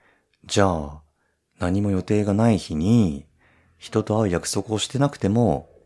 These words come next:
一人で過ごしつつ、脳の覚醒レベルが下がらない方法ってなんかないかなと思って、この間たまたま、たまたまっていうか、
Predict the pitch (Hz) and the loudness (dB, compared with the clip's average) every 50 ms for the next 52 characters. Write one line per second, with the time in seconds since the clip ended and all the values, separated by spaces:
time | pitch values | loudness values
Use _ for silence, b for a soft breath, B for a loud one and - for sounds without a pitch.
0 | _ _ _ _ - - - - 113 95 82 - - 73 73 - b b b b | _ _ _ _ -16 -6 -2 0 0 0 0 -2 -4 -6 -6 -8 b b b b
1 | b b b b b - - - 98 95 98 98 - - 101 - - 123 117 - | b b b b b -6 -4 -2 -2 -2 -2 -2 -4 -6 -8 -8 -8 -10 -10 -8
2 | - - 113 104 92 78 69 - b b b b b b b b - 101 98 87 | -6 -4 -2 -2 -2 -2 -4 -8 b b b b b b b b -2 0 0 0
3 | 80 78 - 87 - - - 92 90 87 92 82 82 82 78 80 - - 101 95 | 0 0 -2 -4 -4 -2 -2 -2 0 0 0 -2 -2 -2 -4 -4 -4 -2 -2 0
4 | 107 113 107 101 90 82 73 - 82 82 73 78 76 73 - - - 90 98 104 | 0 2 2 0 0 -2 -2 -4 -6 -6 -6 -6 -8 -8 -8 -8 -6 -4 -4 -4
5 | 95 - 92 107 110 - 101 92 95 98 101 98 - - 73 69 69 - _ - | -2 -2 -2 -2 0 0 0 0 2 2 0 0 -2 -6 -8 -8 -12 -14 _ -8
6 | - 98 85 78 B B B B B B B B B - 107 107 104 104 104 104 | -6 -6 -6 -6 B B B B B B B B B -4 -2 -2 -2 -2 -2 -2
7 | 104 - 110 110 117 113 - 113 110 110 110 - - - 95 98 101 - 98 95 | -4 -4 -4 -4 -4 -4 -4 -4 -4 -4 -6 -8 -8 -8 -6 -6 -4 -4 -6 -6
8 | 95 - - - 76 - - _ - - - | -8 -10 -12 -16 -16 -16 -16 _ -20 -20 -20